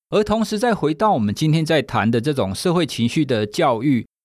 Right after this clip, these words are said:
其实我们如果说在家里，我觉得它最重要的其实就是我们做好我们自己。好，比如说我身为一个家长，那我做好我自己的觉察，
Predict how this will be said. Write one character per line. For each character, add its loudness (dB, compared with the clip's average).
其 0
实 4
我 2
们 -4
如 0
果 0
说 -2
在 0
家 -2
里， -4
我 2
觉 0
得 -2
它 -2
最 -2
重 -2
要 2
的 2
其 -4
实 -2
就 0
是 0
我 -2
们 0
做 0
好 0
我 2
们 -4
自 0
己。 -6
好， 0
比 -4
如 0
说 0
我 2
身 -2
为 2
一 -2
个 -2
家 -2
长， -4
那 0
我 0
做 -2
好 0
我 0
自 -6
己 0
的 -2
觉 -2
察， -4